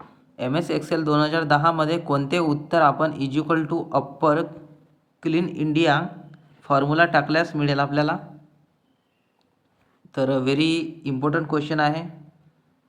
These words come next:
खूपदा मुलं अशा क्वेश्चनमध्ये कन्फ्यूज होतात. विद्यार्थी मित्रांनो, आपल्याला कन्फ्यूज व्हायचे नाही आहे.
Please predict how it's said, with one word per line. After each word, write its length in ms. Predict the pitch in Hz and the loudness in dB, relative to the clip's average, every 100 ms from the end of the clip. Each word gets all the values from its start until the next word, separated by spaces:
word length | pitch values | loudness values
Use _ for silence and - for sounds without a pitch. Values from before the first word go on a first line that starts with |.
| _ | _
खूपदा 340 | - 147 139 165 | -4 -2 2 2
मुलं 300 | 165 170 175 | 2 2 0
अशा 340 | - 143 165 | 0 -4 -4
क्वेश्चनमध्ये 600 | 147 147 156 156 151 160 | -4 -4 -4 -4 -2 -4
कन्फ्यूज 420 | 160 143 143 151 | -2 -4 -2 -4
होतात. 280 | 151 147 147 | -2 -2 -2
विद्यार्थी 400 | 143 135 139 147 | -4 -4 -4 -2
मित्रांनो, 320 | 143 147 147 | -2 0 0
आपल्याला 280 | 143 147 151 | 0 0 -2
कन्फ्यूज 400 | 151 139 131 147 | -2 -4 -4 -2
व्हायचे 340 | 147 135 135 | -2 -2 -2
नाही 260 | 147 135 151 | -2 -2 -2
आहे. 280 | 139 131 156 | -2 -4 -8